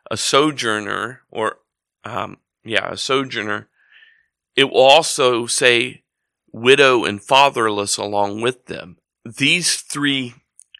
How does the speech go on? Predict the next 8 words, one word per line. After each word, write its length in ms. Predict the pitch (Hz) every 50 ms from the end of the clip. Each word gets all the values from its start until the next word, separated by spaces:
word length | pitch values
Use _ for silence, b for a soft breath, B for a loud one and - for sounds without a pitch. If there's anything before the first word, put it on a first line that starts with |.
| - 123
groups 520 | 117 - 127 135 151 156 - - - - -
of 180 | 131 110 - -
people 640 | - 160 165 160 - - 101 98 98 101 _ _ _ _ _ _ _ _ _ _ _ _ _
were 240 | - 117 127 127 127
considered 760 | - - - 123 120 113 - - 170 165 147 139 127 120 123
the 80 | 117
needy 480 | 110 113 117 123 139 139 135 123 113 104
people. 640 | 98 - - 101 98 - - 82 85 - - _